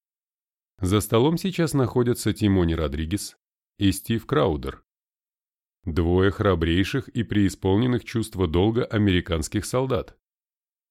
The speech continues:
Радж Ананд, человек, благодаря которому мы обнаружили кресло. Альберт Кинни, системный аналитик из Рент с острыми,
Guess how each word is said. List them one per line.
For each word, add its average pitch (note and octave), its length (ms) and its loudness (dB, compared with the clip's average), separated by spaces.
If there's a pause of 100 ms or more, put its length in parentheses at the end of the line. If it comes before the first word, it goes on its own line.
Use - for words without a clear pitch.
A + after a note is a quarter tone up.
(420)
Радж F2 520 0
Ананд, F#2+ 500 -2 (760)
человек, G2+ 640 2 (360)
благодаря A2 580 2
которому C#3 540 2
мы A#2+ 160 2
обнаружили F#2+ 580 2
кресло. - 540 -6 (1300)
Альберт E2 600 0
Кинни, E2+ 560 -4 (480)
системный B2 680 2
аналитик A#2 560 0
из F2+ 160 -2
Рент G2+ 380 0 (400)
с - 180 -8
острыми, B2 600 -2